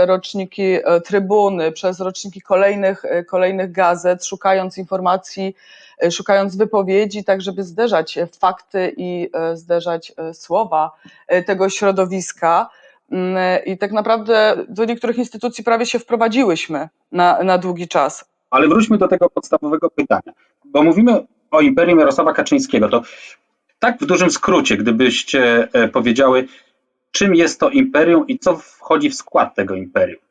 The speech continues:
Speaker 2: Ja wiem, że to trudne wyzwanie, bo to trzydzieści lat, ale postarajmy się.
Speaker 1: To jest cała, e, cała plątanina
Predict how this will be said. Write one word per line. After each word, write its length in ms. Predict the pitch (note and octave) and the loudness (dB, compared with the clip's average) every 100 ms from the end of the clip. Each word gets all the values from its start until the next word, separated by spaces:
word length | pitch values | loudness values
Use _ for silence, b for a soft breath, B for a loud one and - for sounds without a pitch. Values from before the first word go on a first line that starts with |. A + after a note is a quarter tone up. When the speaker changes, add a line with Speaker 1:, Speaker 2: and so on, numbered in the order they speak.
| _ _ - | _ _ 0
Speaker 2:
Ja 80 | |
wiem, 140 | B2+ D3+ | 2 2
że 100 | C#3+ | 2
to 120 | C#3 | 0
trudne 380 | - E3 C#3 B2+ | 0 0 2 2
wyzwanie, 440 | B2+ C3+ G3+ C3 | 2 2 4 4
bo 120 | A#2 | 2
to 120 | A2+ A2 | 0 -2
trzydzieści 560 | - A2+ A#2+ A#2 C3+ | -4 -2 -2 -2 -2
lat, 360 | D3+ B2 - - - | 0 0 -2 -12 -2
ale 500 | D3 D#3 D3+ C#3+ C3 - | 2 4 4 4 0 -4
postarajmy 500 | C3+ C#3 G#2 F2 - | 0 2 2 0 -6
się. 160 | - _ _ _ _ _ _ _ _ - | -12 _ _ _ _ _ _ _ _ -2
Speaker 1:
To 160 | A#3+ | 2
jest 320 | D4+ D#4+ - - | 2 0 -6 -2
cała, 680 | A#3 C4 C4+ B3 A#3 A3+ | 2 4 4 4 4 2
e, 200 | - G3+ | 0 -4
cała 320 | G3 B3 D#4+ | -2 2 2
plątanina 960 | D4 C4 A#3+ A#3+ A3+ B3 B3+ A#3+ A3+ | 2 -2 -2 -2 -2 0 0 2 2